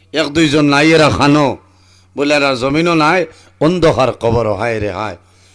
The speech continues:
এর কারণে এই শবে বরাতের রাইত আমরা আল্লাহ আল্লাহ করতাম, আল্লাহর ইয়াদ করতাম, আল্লাহর কুদরতর কদম সজদা করতাম,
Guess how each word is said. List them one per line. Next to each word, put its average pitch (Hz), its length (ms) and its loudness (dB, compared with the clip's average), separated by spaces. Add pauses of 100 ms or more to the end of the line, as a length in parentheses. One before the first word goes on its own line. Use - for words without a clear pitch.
(240)
এর 147 180 0
কারণে 175 420 2 (460)
এই 180 180 2
শবে 165 320 2
বরাতের 202 460 4
রাইত 175 320 4
আমরা 160 240 4
আল্লাহ 147 300 4
আল্লাহ 151 220 2
করতাম, 139 520 0 (680)
আল্লাহর 151 380 4
ইয়াদ 170 340 4
করতাম, 147 520 0 (380)
আল্লাহর 160 340 4
কুদরতর 196 600 2
কদম 160 400 2
সজদা 139 520 2
করতাম, 160 500 -4